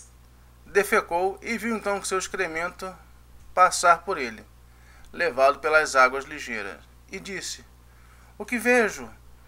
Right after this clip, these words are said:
O que está atrás de mim, ainda agora eu vejo passar na minha frente." O que estava atrás de mim, ainda agora eu vejo passar na minha frente.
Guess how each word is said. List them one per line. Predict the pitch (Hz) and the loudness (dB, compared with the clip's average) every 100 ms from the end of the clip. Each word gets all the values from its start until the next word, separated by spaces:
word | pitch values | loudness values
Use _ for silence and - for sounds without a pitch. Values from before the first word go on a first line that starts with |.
| - | -16
O | - | -12
que | 190 | -6
está | 208 240 | 4 6
atrás | 226 226 226 | 6 6 4
de | 214 | 0
mim, | 220 226 170 | -4 -4 -4
ainda | 180 196 190 | -6 2 2
agora | 170 180 165 165 | 4 6 6 6
eu | 156 | -2
vejo | 156 156 | -6 -8
passar | 160 151 - 147 | -4 -4 -2 -6
na | 143 | -4
minha | 135 | -8
frente." | 131 - 95 82 - - - - - - - - - - - - - - - - - - - - - - - - - - - - - - - - | -8 -14 -14 -14 -16 -18 -20 -20 -20 -20 -20 -20 -20 -20 -20 -20 -20 -20 -20 -20 -20 -20 -20 -20 -20 -20 -20 -20 -20 -20 -20 -20 -20 -20 -20 -20
O | - | -16
que | - | -10
estava | - 190 208 | 4 6 6
atrás | 202 196 170 | 4 2 2
de | 165 | -6
mim, | 165 208 | -8 -6
ainda | 196 196 208 | -4 -4 0
agora | 180 156 170 | 0 2 2
eu | 185 | 0
vejo | 160 175 180 | -2 -8 -2
passar | 160 143 156 151 | -2 0 -2 -4
na | |
minha | 143 143 | -6 -12
frente. | - 101 - - - | -14 -16 -16 -20 -20